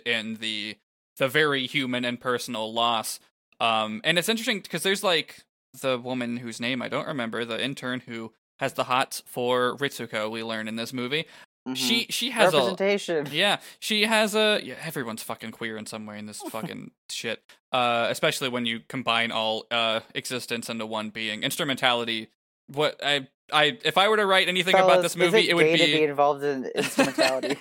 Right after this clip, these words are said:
Speaker 1: I mean, you're,
Speaker 2: You're literally
Speaker 1: you're
Speaker 2: getting wrapped up in a big woman with a dude.
Speaker 1: Yeah, you're in the soup with another. I, I, I think instrumentality,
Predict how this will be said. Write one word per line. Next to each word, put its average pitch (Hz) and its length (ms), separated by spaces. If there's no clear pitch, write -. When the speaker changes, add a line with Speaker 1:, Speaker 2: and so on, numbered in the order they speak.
Speaker 1:
I 175 100
mean, 196 400
you're, 175 220
Speaker 2:
You're 156 120
literally 170 240
Speaker 1:
you're 185 100
Speaker 2:
getting 165 120
wrapped 160 240
up 156 160
in 151 80
a 143 80
big 147 160
woman 143 240
with 131 140
a 127 40
dude. 120 280
Speaker 1:
Yeah, 185 160
you're 170 200
in 240 120
the 196 80
soup 226 300
with 120 120
another. 120 340
I, 156 140
I, 185 260
I 190 100
think 202 200
instrumentality, 139 1120